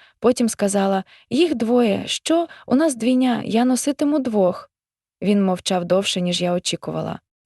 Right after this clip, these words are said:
Потім подивився на мене так, ніби я повідомила йому, що ми маємо борг у мільйон доларів. "Це складно, ми ж не потягнемо.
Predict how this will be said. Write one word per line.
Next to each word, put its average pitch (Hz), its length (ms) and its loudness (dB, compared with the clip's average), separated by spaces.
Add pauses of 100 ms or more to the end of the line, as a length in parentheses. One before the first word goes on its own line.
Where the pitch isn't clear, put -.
Потім 208 480 0
подивився 180 560 -2
на 180 80 0
мене 180 260 0
так, 233 360 -4
ніби 180 240 0
я 180 120 0
повідомила 190 640 0
йому, 180 280 0
що - 240 -4
ми 190 160 0
маємо 185 440 0
борг 190 420 0
у 202 100 0
мільйон 190 460 0
доларів. 175 560 -2 (500)
"Це 339 160 0
складно, 190 680 -2
ми 220 200 2
ж 208 100 0
не 214 80 2
потягнемо. 233 800 0